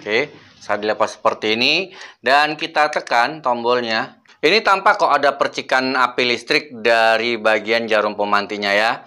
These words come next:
seperti ini. Oke, itu tampak ya.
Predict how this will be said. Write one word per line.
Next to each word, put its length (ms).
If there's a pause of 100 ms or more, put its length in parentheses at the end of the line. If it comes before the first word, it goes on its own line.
(140)
seperti 480
ini. 320 (3500)
Oke, 240
itu 120
tampak 320
ya. 240